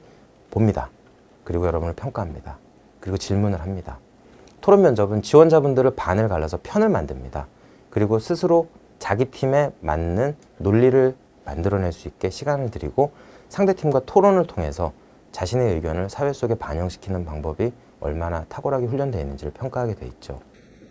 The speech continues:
많은 분들께서 우리 벤처 프론티어 전형에 대해서 관심을 가져주시고 또 기대도 해주십니다.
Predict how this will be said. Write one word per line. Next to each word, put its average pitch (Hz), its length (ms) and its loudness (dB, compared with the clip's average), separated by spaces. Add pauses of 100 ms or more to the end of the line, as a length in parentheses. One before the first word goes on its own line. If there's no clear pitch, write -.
(960)
많은 139 240 2
분들께서 147 500 2
우리 107 220 2
벤처 101 240 -2
프론티어 160 360 -2
전형에 110 360 0
대해서 82 480 -4
관심을 90 400 -4
가져주시고 101 920 -6 (240)
또 90 100 -10
기대도 107 380 0
해주십니다. 76 640 -8